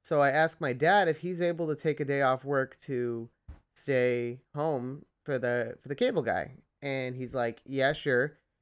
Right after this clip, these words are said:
Cable guy never shows up. I call, say, "What the fuck?" And then they were like, "Yeah, so the cable guy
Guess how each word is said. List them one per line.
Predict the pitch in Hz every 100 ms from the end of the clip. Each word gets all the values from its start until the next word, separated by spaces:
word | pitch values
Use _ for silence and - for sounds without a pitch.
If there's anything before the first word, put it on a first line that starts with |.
| _ -
Cable | 185 202
guy | 208 220
never | 196 190 202
shows | - 214 175
up. | 170 175 - _ _ -
I | 127 175
call, | 170 185 175 160
say, | 160 170
"What | 143 131 151
the | 160
fuck?" | - 190 165 -
And | 143 139
then | 143
they | 143
were | 147 143
like, | 143 131 - _ _ _ -
"Yeah, | 170 202 170
so | 156 180 170 165
the | - 147
cable | 165 190 208 202
guy | 196 190 180 165 147